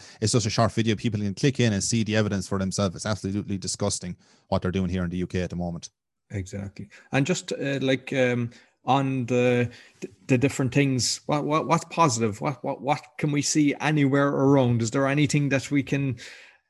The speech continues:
Speaker 2: that any of the countries that are fighting against this?
Speaker 1: Well, the only thing we can see, I suppose, um, positive
Speaker 2: I think the
Speaker 1: way, I
Speaker 2: business,
Speaker 1: definitely
Speaker 2: bu-, there's business owners, I, I believe, in London coming out, isn't there?
Speaker 1: There is, I say, even since yesterday now that, you know, they went into lockdown and all that, and, you know,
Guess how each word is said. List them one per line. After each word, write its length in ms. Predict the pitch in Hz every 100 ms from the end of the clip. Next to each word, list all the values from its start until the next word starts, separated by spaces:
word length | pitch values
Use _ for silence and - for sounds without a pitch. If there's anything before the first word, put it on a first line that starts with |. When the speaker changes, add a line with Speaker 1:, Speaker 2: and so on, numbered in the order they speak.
| - -
Speaker 2:
that 180 | - 131 -
any 240 | 147 151
of 60 | 147
the 80 | 143
countries 460 | 143 139 143 131
that 120 | 135
are 80 | 135
fighting 480 | 127 135 135 127 135
against 400 | 131 131 127 -
this? 380 | 131 120 - - _ _ _ _ _ _
Speaker 1:
Well, 260 | 160 165 165
the 260 | 156 143 160
only 160 | 156
thing 120 | 151
we 80 | 139
can 120 | 131
see, 160 | 123 139
I 40 |
suppose, 400 | 123 117 117 107
um, 640 | 101 117 113 110 107 107 92 -
positive 380 | - 143 120 110
Speaker 2:
I 40 |
think 80 | 107
the 0 |
Speaker 1:
way, 60 | 147
I 20 |
Speaker 2:
business, 280 | 143 139 -
Speaker 1:
definitely 300 | - - 156
Speaker 2:
bu-, 60 |
there's 140 | 143 117
business 380 | 156 151 147
owners, 360 | 143 135 131 110
I, 80 | 127
I 340 | 117 127 131
believe, 340 | 113 127 123 117
in 160 | 117
London 320 | 120 127 131
coming 320 | 120 113 117 113
out, 180 | 113
isn't 140 | 131 135
there? 160 | 135 - - _ _ -
Speaker 1:
There 180 | 135
is, 280 | 156 147 110
I 60 | -
say, 640 | - 123 120 117 104 95 120
even 280 | 151 131
since 180 | 110 123
yesterday 320 | 143 - 120
now 180 | 113 117
that, 180 | 104 98
you 60 | 110
know, 180 | 110 98
they 80 |
went 180 | 104 107
into 120 | 107
lockdown 400 | 98 110 - 95
and 100 | 95
all 140 | 95 95
that, 200 | 98 92
and, 300 | 101 98 -
you 80 | 110
know, 180 | 101